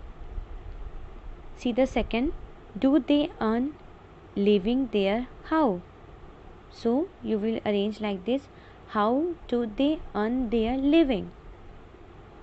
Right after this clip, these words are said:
Third one, nowadays Ramu is where? So you will arrange like this, where is Ramu nowadays? Fourth,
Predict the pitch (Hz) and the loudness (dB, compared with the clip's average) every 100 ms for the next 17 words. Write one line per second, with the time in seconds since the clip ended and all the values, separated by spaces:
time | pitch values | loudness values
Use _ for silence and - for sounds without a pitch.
0 | - - - - - - - - - - | -20 -20 -20 -20 -20 -20 -20 -20 -20 -4
1 | 233 214 196 247 285 - - - - 220 | 2 2 2 0 0 -4 -12 -20 -6 0
2 | 220 254 311 320 220 180 180 202 - - | 2 4 4 4 2 2 0 -2 -10 -18
3 | - - 208 202 214 254 294 339 - - | -12 -2 2 2 2 0 -2 -6 -16 -20
4 | - - - 202 240 - - - 226 - | -20 -20 -6 -2 0 -2 -16 -18 -4 2
5 | 302 190 175 - - - - - - - | 2 2 -6 -14 -20 -20 -20 -20 -20 -20
6 | - - - - 233 233 226 220 - 208 | -18 -18 -10 -2 0 2 0 0 -2 -2
7 | 202 214 - 220 202 - 220 277 - - | 0 -2 -4 -4 -4 -2 -2 -4 -10 -18
8 | - - - 196 220 240 320 - 233 233 | -18 -18 -6 2 4 4 0 -2 -4 -4
9 | - 214 269 302 311 208 - - 202 208 | -10 -2 0 2 0 0 -6 -8 -4 -2
10 | 220 269 285 311 208 - - - - - | 0 0 2 2 0 -4 -16 -20 -20 -20
11 | - - - - - - - - - - | -20 -20 -20 -20 -20 -20 -18 -12 -10 -10
12 | - 220 208 277 - | -6 0 2 2 -2